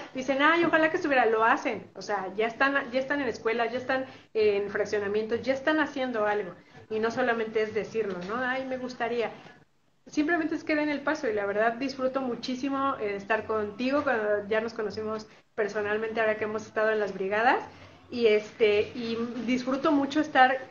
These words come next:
con alguien como tú porque te llena esa energía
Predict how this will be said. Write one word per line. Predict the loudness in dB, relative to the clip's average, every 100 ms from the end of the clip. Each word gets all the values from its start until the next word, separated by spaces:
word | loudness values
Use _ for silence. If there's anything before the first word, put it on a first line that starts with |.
| -10 0
con | 2
alguien | 4 2 2
como | 4 2 2
tú | -2 -2 -2
porque | -2 -2 0 0 0 -4 -4
te | -2 0
llena | 0 0 -2 _ _ -14
esa | -8 -4
energía | -2 -4 -2 2 2